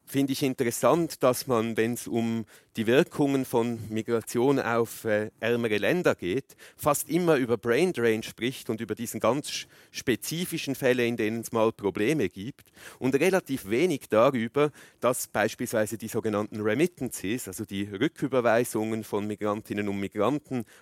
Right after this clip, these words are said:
an Menschen in ihren Herkunftsländern, das ist heute das Doppelte der weltweiten staatlichen Entwicklungshilfe.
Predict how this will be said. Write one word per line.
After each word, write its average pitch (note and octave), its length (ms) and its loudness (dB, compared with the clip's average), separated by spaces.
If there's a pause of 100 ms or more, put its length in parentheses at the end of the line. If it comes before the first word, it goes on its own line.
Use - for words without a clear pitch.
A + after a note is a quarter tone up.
an G#2 160 -4
Menschen G#2+ 580 -4
in G#2 140 -6
ihren G#2 260 -4
Herkunftsländern, C3 1080 -2 (380)
das A#2+ 180 2
ist A#2+ 240 -4
heute B2+ 440 4
das - 240 -4
Doppelte D3 760 0
der A2 360 2
weltweiten A#2+ 640 -2
staatlichen A2+ 540 -2
Entwicklungshilfe. A#2+ 1040 -6